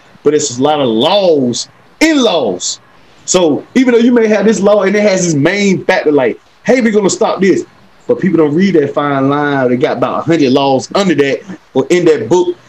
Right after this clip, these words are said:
But you ain't know this, this, this. And then when they go to court, they'll find a way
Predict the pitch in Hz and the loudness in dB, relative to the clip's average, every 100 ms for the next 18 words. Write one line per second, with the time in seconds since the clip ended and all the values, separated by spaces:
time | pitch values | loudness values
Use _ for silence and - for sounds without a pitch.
0 | _ - 143 262 269 233 254 220 233 220 | _ -6 -2 2 2 2 2 2 0 0
1 | 226 226 254 - 165 160 185 175 175 151 | 0 2 0 0 0 0 2 2 2 0
2 | - 233 180 180 175 175 165 160 156 147 | 0 0 2 0 0 0 2 2 2 -2